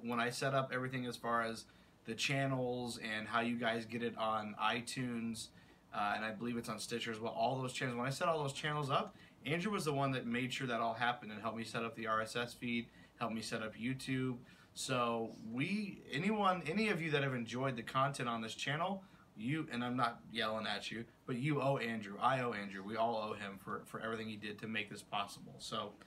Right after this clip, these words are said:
I'm hoping he comes back on screen, at, excuse me, at some point. But, um, <laughs> uh, while he's, while he steps away, <clears throat> I am serious. He has had a very long day, and we have a lot to talk about. We've got,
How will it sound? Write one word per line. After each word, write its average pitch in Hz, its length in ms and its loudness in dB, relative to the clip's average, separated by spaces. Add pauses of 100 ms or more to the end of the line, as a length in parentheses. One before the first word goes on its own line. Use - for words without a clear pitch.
(480)
I'm 117 80 -2
hoping 147 340 2
he 120 100 -2
comes 120 260 -4
back 113 240 -2
on 107 160 -4
screen, 113 440 -4 (440)
at, 113 200 -4
excuse - 280 -6
me, 113 100 -4
at 104 140 -6
some 123 200 -2
point. 113 280 -4 (340)
But, 117 260 2 (160)
um, 127 480 -4 (640)
<laughs> - 720 -18
uh, 120 200 4
while 131 260 4
he's, 131 220 2
while 127 240 4
he 120 100 0
steps 123 340 -4
away, 117 460 0
<clears throat> 143 40 2
I 143 380 4
am 139 200 8
serious. 117 480 0
He 123 120 0
has 117 220 -2 (260)
had 139 220 8
a 120 40 2
very 117 280 4
long 107 280 -2
day, 101 240 0
and 117 100 -2
we 139 100 4
have 180 120 6
a 165 40 2
lot 143 160 2
to - 60 -6
talk 120 240 2
about. 117 240 2
We've 110 140 -6
got, 117 280 2